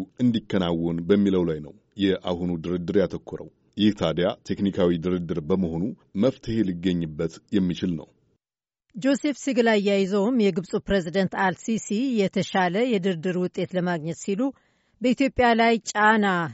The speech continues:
Speaker 2: ለማሳደር እየሞከሩ ነው ብለዋል። ዩናይትድ ስቴትስ ታላቁን የህዳሴ ግድብ ውሃ መሙላትንና ስራውን ማስቀጠል አስመልክቶ ኢትዮጵያ፣ ግብፅና ሱዳን በትብብር በዘላቂነትና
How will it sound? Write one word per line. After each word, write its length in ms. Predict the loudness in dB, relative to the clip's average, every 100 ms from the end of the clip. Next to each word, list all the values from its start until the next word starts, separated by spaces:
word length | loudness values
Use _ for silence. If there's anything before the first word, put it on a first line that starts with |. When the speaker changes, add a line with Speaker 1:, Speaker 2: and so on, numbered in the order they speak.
| -4
Speaker 2:
ለማሳደር 880 | 0 2 2 2 0 0 -2 0 0
እየሞከሩ 480 | 0 0 -2 -4 -4
ነው 140 | -4 -4
ብለዋል። 340 | -4 -4 -4 -10 _ _ _ _ 0
ዩናይትድ 420 | 4 4 4 -2
ስቴትስ 360 | -2 -2 -2 -2
ታላቁን 540 | 0 2 0 0 0
የህዳሴ 400 | 0 0 -2 -2 -4
ግድብ 380 | -4 -6 -4 -4
ውሃ 200 | 0 2 2 2
መሙላትንና 760 | 0 0 0 0 -2 -2 0 0 -2 _ _ _
ስራውን 460 | -8 2 4 6 4 2 4
ማስቀጠል 640 | 4 4 0 -6 -4 -4
አስመልክቶ 520 | -4 -2 -4 -2 -2 0 0
ኢትዮጵያ፣ 500 | -2 -4 -4 -2 0 -2 -4 _ _ _
ግብፅና 340 | -6 -2 2 2
ሱዳን 360 | 0 0 2 2 0
በትብብር 640 | -2 -2 0 -2 0 -2 0
በዘላቂነትና 880 | -2 0 0 -2 -2 -4 -2 0